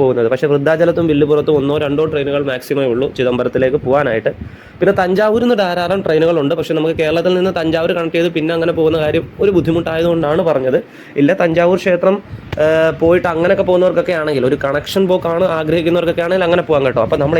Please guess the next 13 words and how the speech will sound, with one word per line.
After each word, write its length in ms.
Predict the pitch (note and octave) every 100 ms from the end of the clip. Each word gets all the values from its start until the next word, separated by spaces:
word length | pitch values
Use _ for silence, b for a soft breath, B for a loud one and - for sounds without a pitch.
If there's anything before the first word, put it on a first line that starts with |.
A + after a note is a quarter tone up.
| C3+
ഇന്നത്തെ 260 | E3 A3+ G3
വീഡിയോയിൽ 220 | F3+ F3
ഉൾപ്പെടുത്താനായി 480 | D3+ E3 E3 E3 E3
ശ്രമിക്കുന്നത് 500 | C#3 C3 D3+ D3+ A#2+ D3+ - - - - - - - - -
നാട്ടിൽ 240 | C#3+ D3 F3
നിന്ന് 120 | F3 E3
നമ്മൾ 140 | D3 C#3
ആദ്യം 220 | C3 D3+
തിരുച്ചിറപ്പള്ളിയിലേക്ക് 720 | C#3 C3+ D#3 E3 E3 D#3 D3+ C#3+
വരുന്നു. 220 | A#2 B2 - B B B B B B -
തിരുച്ചിറപ്പള്ളിയിൽ 580 | F#3 G3+ A#3 A3 G#3 G3+
നിന്ന് 100 |
ഒരു 60 | F#3+